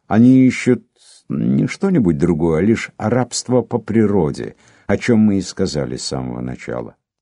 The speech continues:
Неизбежно приходится согласиться, что одни люди повсюду рабы, другие нигде таковыми не бывают. Таким же точно образом они судят и о благородстве происхождения.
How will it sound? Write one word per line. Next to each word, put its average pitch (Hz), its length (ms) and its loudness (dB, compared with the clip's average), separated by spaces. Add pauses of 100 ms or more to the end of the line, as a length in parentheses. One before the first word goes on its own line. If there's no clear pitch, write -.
(760)
Неизбежно 101 760 4
приходится 76 640 -6
согласиться, 76 760 -8
что - 400 -6
одни 90 440 2
люди 69 340 -6
повсюду 71 640 -8
рабы, 85 560 0 (920)
другие 123 600 4
нигде 104 720 4
таковыми 90 640 -6
не 82 160 -6
бывают. 57 800 -12 (2250)
Таким 160 360 2
же 190 120 2
точно 156 420 2
образом 147 400 2
они 113 220 4
судят 135 440 0
и 107 140 4
о 143 100 2
благородстве 131 760 2
происхождения. 71 1000 -2